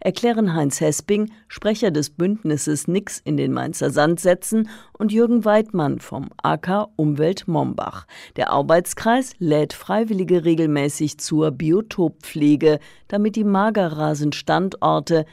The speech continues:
nicht verbuschen. Auch Fridays for Future Aktivisten schauten hier jüngst vorbei.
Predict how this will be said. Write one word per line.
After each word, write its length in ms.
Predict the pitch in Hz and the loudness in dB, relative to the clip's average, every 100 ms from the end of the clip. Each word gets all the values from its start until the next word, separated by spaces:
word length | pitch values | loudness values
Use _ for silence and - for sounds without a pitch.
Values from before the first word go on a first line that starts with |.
| _ - | _ -4
nicht 420 | 160 151 143 - | 0 0 -2 -8
verbuschen. 800 | - 185 156 143 - 143 139 - - - - | -4 -4 -2 -6 -6 -8 -8 -12 -20 -20 -4
Auch 160 | - 196 | -2 -2
Fridays 600 | - 190 185 170 156 - | 0 2 4 2 0 -4
for 160 | - | -8
Future 460 | 139 - 196 - - | -8 -6 -6 -6 -6
Aktivisten 760 | - - 175 170 - - 160 156 - - | -6 -6 0 0 0 0 -2 -2 -8 -12
schauten 500 | - 247 240 226 185 180 | -6 -4 -2 -2 -2 0
hier 220 | 175 170 | 2 2
jüngst 440 | 147 139 139 - | 0 -2 -4 -6
vorbei. 480 | - - 208 160 131 | -6 -4 -4 -2 -4